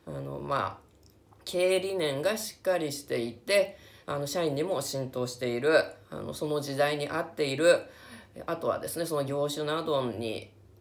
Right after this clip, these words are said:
関して、まあ、整合性があるかどうか、それがですね、あの、正しく行われている会社が、あの、掲載されています。もうそれぞれですね、読んでみると、あの、本当に心温まる、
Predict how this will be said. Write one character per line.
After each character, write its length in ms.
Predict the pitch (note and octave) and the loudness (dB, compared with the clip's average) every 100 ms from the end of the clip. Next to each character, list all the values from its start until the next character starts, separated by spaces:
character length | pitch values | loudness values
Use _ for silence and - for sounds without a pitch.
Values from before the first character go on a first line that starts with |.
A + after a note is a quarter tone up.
| - | -14
関 280 | C#3 C3+ C3+ | -6 -4 -6
し 200 | - - | -8 -8
て、 140 | - | -8
ま 120 | B2 | -6
あ、 40 | B2 | -6
整 180 | D3 C#3+ | -2 0
合 140 | D3 | 0
性 180 | D3+ D3+ | 0 -2
が 140 | - | -2
あ 40 | C#3 | -4
る 100 | C#3+ | -2
か 140 | C#3+ | -2
ど 140 | C3 | -2
う 60 | B2+ | 0
か、 260 | A#2+ A#2 - - - | 2 2 -2 -16 -10
そ 120 | A3 | -6
れ 120 | B3 | -4
が 120 | C4+ | -2
で 140 | A#3 C#3 | -2 -4
す 140 | A#2 | -2
ね、 100 | B2 | -2
あ 120 | B2+ | 0
の、 280 | C3 B2+ A#2+ | -2 -4 -4
正 300 | D3+ F3 A3 | -6 -6 -6
し 40 | |
く 40 | - | -4
行 340 | C#3 C#3 D3+ | -4 -4 -4
わ 180 | D#3+ E3 | -4 -4
れ 80 | F3 | -4
て 120 | E3+ | -4
い 40 | |
る 80 | E3 | -6
会 280 | E3 E3 E3 | -6 -6 -6
社 220 | E3 F3+ | -2 2
が、 380 | G#3+ B3+ - - | 6 6 6 0
あ 40 | |
の、 720 | C#3 B2 A2 C#2+ - G#1+ C2 - | -4 -4 -4 -6 -8 -8 -8 -8
掲 180 | - B2 | -6 -4
載 160 | B2+ | -4
さ 120 | C3 | -4
れ 80 | B2 | -4
て 140 | B2 B2+ | -4 -4
い 80 | |
ま 160 | C3 G3 | 0 0
す。 200 | - - - - - - | 0 -4 -12 -20 -14 -8
も 100 | C#3 | -6
う 20 | |
そ 160 | D#3 | 0
れ 120 | D#3+ F#3 | 2 2
ぞ 120 | F#3 | 4
れ 140 | C#3+ | 4
で 120 | A2 G#2 | 2 -4
す 140 | B2+ | -4
ね、 180 | C3+ C3+ | -2 0
読 180 | D#3 E3+ | 0 0
ん 40 | |
で 120 | D3 | 0
み 100 | B2+ | 0
る 140 | A#2+ B2 | 0 -4
と、 300 | - A#2+ G2 | -2 -2 -2
あ 80 | A2+ | -2
の、 140 | A2+ | -6
本 200 | C3 D3 | -6 -6
当 100 | D#3 | -4
に 120 | D#3+ | -2
心 420 | D#3 C3 D#3 D#3 D#3+ | -2 -2 0 0 0
温 380 | D#3+ D#3 E3 | -2 -4 -4
ま 120 | F3 | 0
る、 120 | F3 | 2